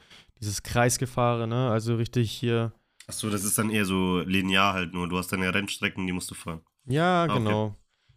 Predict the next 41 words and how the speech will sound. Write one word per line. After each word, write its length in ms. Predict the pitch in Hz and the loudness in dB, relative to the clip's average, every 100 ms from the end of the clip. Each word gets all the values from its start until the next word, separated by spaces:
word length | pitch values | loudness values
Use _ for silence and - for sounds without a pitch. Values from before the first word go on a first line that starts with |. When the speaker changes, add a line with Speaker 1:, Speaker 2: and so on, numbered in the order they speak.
| _ | _
Speaker 1:
Ähnlich 300 | 131 135 131 | 2 4 2
wie 100 | 127 117 | 2 2
Gran 220 | 117 120 | 2 4
Turismo, 480 | 123 113 123 120 113 | 4 2 0 -2 -4
das 160 | 110 | -4
ist 140 | 110 - | -6 -2
quasi 320 | 113 107 107 | 0 2 2
so 140 | 113 | -2
das 160 | 110 - | -2 -6
Äquivalent 640 | - - 110 110 110 120 | -8 -4 -2 0 0 -2
von 340 | - 113 113 - _ _ _ | -2 -2 -4 -8 _ _ _
Microsoft 640 | 113 117 117 107 117 - | 2 2 2 0 0 -2
zu 140 | - 113 | -8 -8
Gran 220 | 113 113 | -6 -6
Turismo, 520 | 120 110 117 - 117 | -4 -4 -4 -4 -2
Alter. 340 | 110 - 113 101 - - | -2 -2 -2 -4 -4 0
Speaker 2:
Wusste 140 | - | 2
nicht 140 | 104 95 | 2 2
mal, 100 | 92 | 0
dass 120 | 85 | -2
es 120 | 69 | -6
zwei 200 | - 87 | 0 0
Speaker 1:
Ist 100 | 82 | 2
schon 140 | 110 | 0
Speaker 2:
gibt. 100 | 104 | 0
Speaker 1:
geil. 180 | 107 110 | 0 0
Gran 220 | 107 120 | 2 0
Turismo 340 | 120 120 120 117 | 2 2 2 -2
sieben 300 | 107 120 131 | -2 -2 0
hätte 140 | 104 | 0
ich 100 | 98 | -2
auch 160 | - - | -10 -8
mal 80 | - | -10
Bock 340 | - - _ | -8 -12 _
drauf. 160 | - 98 | -8 -4
Speaker 2:
Hm, 220 | 95 90 | -4 -4
okay. 260 | 92 92 90 - | -4 -4 -4 -10
Speaker 1:
Ah, 240 | 90 127 | -8 -8
ah, 40 | 131 | -8
vielleicht 320 | - 127 123 | -8 -10 -10
irgendwann. 360 | 131 120 - | -12 -12 -14